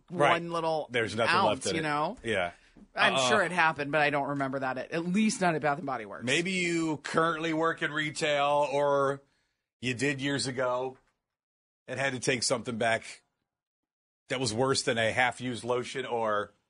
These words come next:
Speaker 2: worn
Speaker 1: dir-,
Speaker 2: shoes.
Speaker 1: dirty shoes that then Stevie Ray had to clean the bottom off.
Speaker 2: <laughs>
Speaker 1: <laughs> The bottom off. I still remember when I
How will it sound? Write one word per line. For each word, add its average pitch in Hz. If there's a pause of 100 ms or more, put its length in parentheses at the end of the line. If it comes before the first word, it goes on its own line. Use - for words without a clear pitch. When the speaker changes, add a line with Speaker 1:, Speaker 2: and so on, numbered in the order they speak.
(800)
Speaker 2:
worn 254
Speaker 1:
dir-, 254
Speaker 2:
shoes. 247
Speaker 1:
dirty 156
shoes 147
that 135
then 123
Stevie 139
Ray 131
had 127
to 120
clean 139
the 120
bottom 120
off. 120
Speaker 2:
<laughs> 247 (300)
Speaker 1:
<laughs> -
The 165
bottom -
off. 120 (840)
I 208
still 247
remember 139
when 131
I 107